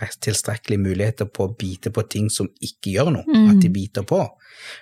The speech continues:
Speaker 1: Og så har jeg noen ganger hatt noen som spør på kurset at, "Åh, så irriterende når valpene drar i, i gardiner og sånn som henger ned."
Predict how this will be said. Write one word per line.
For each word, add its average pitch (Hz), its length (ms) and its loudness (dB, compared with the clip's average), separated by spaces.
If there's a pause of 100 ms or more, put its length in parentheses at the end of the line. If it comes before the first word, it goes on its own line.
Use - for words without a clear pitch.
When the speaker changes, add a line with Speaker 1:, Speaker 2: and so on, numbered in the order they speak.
(140)
Speaker 1:
Og 170 120 0
så 240 220 0
har 175 220 0
jeg 156 160 2
noen 120 140 2
ganger 110 160 0
hatt 107 260 -2
noen 104 200 -2
som 110 260 -2
spør 95 260 -4
på 104 100 -4
kurset 104 220 -2
at, 107 100 -2
"Åh, 131 280 2 (380)
så - 140 -2
irriterende 120 540 0
når 120 100 2
valpene 110 640 0
drar 110 360 0
i, 107 180 -2 (320)
i 107 180 2
gardiner 107 600 0
og 92 80 -4
sånn 104 160 -2
som 107 140 -2
henger 107 360 0
ned." 87 220 -4